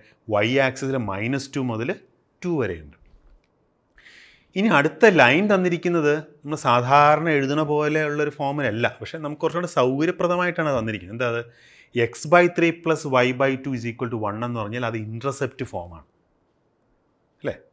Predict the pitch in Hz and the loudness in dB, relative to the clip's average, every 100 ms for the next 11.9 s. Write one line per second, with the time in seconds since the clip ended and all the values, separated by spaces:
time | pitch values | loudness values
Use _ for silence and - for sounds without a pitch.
0 | 127 120 113 120 127 107 107 104 95 104 | -6 -4 -2 -4 -6 -6 -10 -12 -14 -6
1 | 131 135 135 - 175 151 131 135 139 139 | -4 -4 -8 -4 -2 0 0 0 -2 -4
2 | 131 117 113 123 - 110 85 _ _ _ | -4 -8 -6 -8 -4 -6 -8 _ _ _
3 | - 110 135 - 123 - - 151 127 120 | -6 -4 -4 -6 -10 -8 -4 -2 -2 -6
4 | 113 - 92 82 104 185 _ _ _ _ | -8 -4 -6 -4 -10 -10 _ _ _ _
5 | _ 120 110 127 147 175 139 123 120 113 | _ 2 4 4 2 0 2 2 0 -4
6 | 117 113 113 120 127 110 104 95 107 170 | -4 -8 -8 -6 -4 -4 -6 -6 -8 -10
7 | _ _ - 170 170 135 107 - - 87 | _ _ -2 0 0 -4 -6 -10 -18 -20
8 | - - _ _ _ _ 110 120 127 120 | -20 -20 _ _ _ _ -12 -10 -4 -4
9 | 127 131 123 135 123 113 117 120 _ 113 | -4 -6 -8 -8 -8 -6 -6 -10 _ -10
10 | 110 _ 123 101 113 _ _ _ 175 156 | -10 _ -4 -4 -6 _ _ _ -6 -6
11 | - - 113 113 123 117 110 101 98 | -6 -2 -2 -2 -4 -4 -4 -10 -12